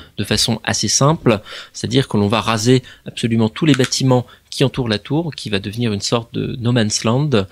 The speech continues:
complètement, euh, un champ de ruines, euh, assez triste, avec un mur d'enceinte, des corps de garde.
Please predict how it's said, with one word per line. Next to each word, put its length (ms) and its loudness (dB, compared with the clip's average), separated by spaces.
complètement, 560 2
euh, 160 0
un 80 -14
champ 200 0
de 80 -2
ruines, 340 0
euh, 140 -2
assez 200 -4
triste, 440 0
avec 280 -2
un 80 4
mur 520 4
d'enceinte, 640 0
des 180 0
corps 220 -2
de 80 -2
garde. 500 0